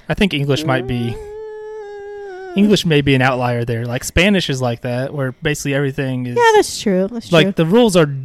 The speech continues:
Speaker 1: at least generally pretty hard and fast, whereas English, who knows? And some of it is because I think French might be one where it's like, who knows how you're supposed to say that? Because
Speaker 2: Uh, well,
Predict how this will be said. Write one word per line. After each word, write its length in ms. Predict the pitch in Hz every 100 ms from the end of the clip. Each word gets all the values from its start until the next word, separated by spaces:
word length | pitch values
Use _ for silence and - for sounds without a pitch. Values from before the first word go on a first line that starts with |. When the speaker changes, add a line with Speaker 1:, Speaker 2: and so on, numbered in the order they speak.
| 147 -
Speaker 1:
at 80 | 147
least 240 | 151 131
generally 460 | 123 156 139 127 123
pretty 260 | - 160
hard 260 | 131 143 143
and 140 | 131
fast, 320 | - 135 120 -
whereas 340 | 135 127 - -
English, 380 | 170 147 131
who 80 | -
knows? 380 | 127 123 120 - - - - 156
And 100 | 156
some 160 | 262
of 120 | 254 202
it 80 |
is 100 | 170
because 520 | 147 156 160 147 139 - -
I 60 | 156
think 160 | 196
French 280 | - 151 -
might 180 | 127 117
be 360 | 123 120 120 - _
one 220 | 135 127
where 100 | 123
it's 120 | 120
like, 180 | 120 113 - _ _
who 80 | 151
knows 200 | 208 190
how 60 | 131
you're 120 | 117
supposed 240 | - 120
to 80 | -
say 60 | 117
that? 240 | 117 117 - - - -
Because 280 | 147 151 139
Speaker 2:
Uh, 100 | 220
well, 340 | 226 233 240